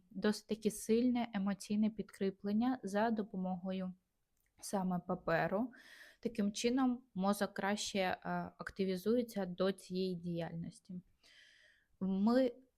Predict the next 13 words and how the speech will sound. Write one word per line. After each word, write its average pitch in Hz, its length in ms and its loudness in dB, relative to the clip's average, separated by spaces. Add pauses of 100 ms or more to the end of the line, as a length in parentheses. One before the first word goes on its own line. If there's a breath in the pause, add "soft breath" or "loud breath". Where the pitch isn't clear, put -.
(260)
маємо 196 840 0
уявити, 214 920 2 (520 soft breath)
е, 190 360 0
кращу 220 500 0
версію 180 440 0
себе, 214 460 0 (380)
максимально 214 1120 0 (100)
багатшу, 214 840 2
стрункішу, 196 1080 -2 (460 loud breath)
е, 185 340 0
красивішу, 190 1300 -2 (880)
розумнішу, 185 1200 0
впевненішу. 180 1300 0